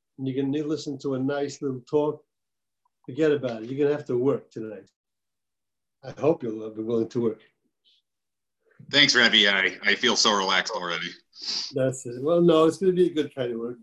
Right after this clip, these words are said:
Speaker 1: If you, if you're willing to be honest, you know. Okay, so here we go. Um, we all know that, um, very essential part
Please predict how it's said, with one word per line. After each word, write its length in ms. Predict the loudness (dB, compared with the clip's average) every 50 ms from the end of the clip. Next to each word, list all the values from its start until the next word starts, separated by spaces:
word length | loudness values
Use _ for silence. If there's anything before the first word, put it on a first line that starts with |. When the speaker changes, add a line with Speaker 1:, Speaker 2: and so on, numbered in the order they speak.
| -16 -8
Speaker 1:
If 60 | -6
you, 80 | -4 -4
if 60 | -2 -2
you're 120 | -4 -2
willing 220 | 0 0 0 -2
to 100 | -2 -6
be 120 | -6 -6 -6
honest, 400 | -4 -4 -6 -8 -8 -14 -20 -16 -12
you 140 | -12 -12
know. 120 | -12 -14 -18 _ _ _ _ _ _ _ _ _ -20 -20 -20 -20 -20 -20 -20 -20 _ _ _ _
Okay, 380 | -10 -10 -8 -6 -6 -6 -6 -8
so 460 | -12 -14 -6 -2 0 0 0 -2 -6 -12 _ _ _ _ _ _ _ _ _ _ _ _ _ _ _ _ _ _ _ _ _ _ _ _ _ _ -20 -20 _ _ _ _ _ _
here 140 | 0 2 2
we 140 | 2 0 -4
go. 180 | -8 -12 -14 -16 _ _ _ _ _ _ _ _ _ _ _ _ _ _ _ _ _ _ _ _ _ _ _ _ _ _ _ _ _ _ _ _ _
Um, 480 | -12 -10 -8 -8 -6 -8 -8 -10 -12 -16 _ _ _ _ _ _ _ _ _ _ _ _ _ _ _
we 120 | -2 0
all 260 | 2 4 2 2 2
know 240 | 0 -2 0 0 0
that, 340 | 0 -2 -4 -4 -8 -6 -4
um, 300 | -4 -4 -2 -4 -8 -12 -16 _ _ _ _ _ _ _ _ _ _ _ _ _ _ -12
very 340 | -8 -6 -4 -2 0 0 -2
essential 440 | -4 -6 -6 -8 -8 -6 -6 -8
part 440 | -10 -8 -8 -8 -8 -8 -10 -14 -18